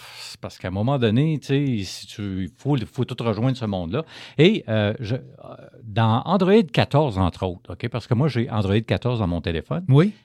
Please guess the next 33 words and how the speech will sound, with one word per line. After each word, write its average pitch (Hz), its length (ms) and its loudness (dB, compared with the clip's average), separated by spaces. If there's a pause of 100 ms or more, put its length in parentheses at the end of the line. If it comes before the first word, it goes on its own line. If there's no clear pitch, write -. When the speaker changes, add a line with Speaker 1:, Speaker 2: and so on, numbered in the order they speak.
Speaker 1:
Il 120 80 2
y 220 60 8
a 240 80 6
certaines 180 720 0 (180)
fonctionnalités 139 1120 2
de 95 180 -2
sécurité, 147 920 2
si 139 240 4
Speaker 2:
Oui, 165 160 10
Speaker 1:
tu 196 60 8
veux, 151 80 6
Speaker 2:
oui, 160 160 8
oui, 139 200 8
oui. 139 180 6
Speaker 1:
que 165 80 8
tu 104 220 -6
ne 147 140 0
peux 143 240 2
pas 202 380 4 (200)
désactiver. 95 840 0 (680)
Speaker 2:
Ah, 98 200 2
OK. 185 160 -4 (1160)
Speaker 1:
Ouais. 156 180 2 (460)
Speaker 2:
Ah, 143 120 6
je 139 60 2
Speaker 1:
J'ai 156 60 2
Speaker 2:
savais 131 140 6
pas. 107 80 2
Speaker 1:
essayé 165 200 6
de, 185 160 6
de, 110 180 0
de, 101 160 -2
de, 95 300 -2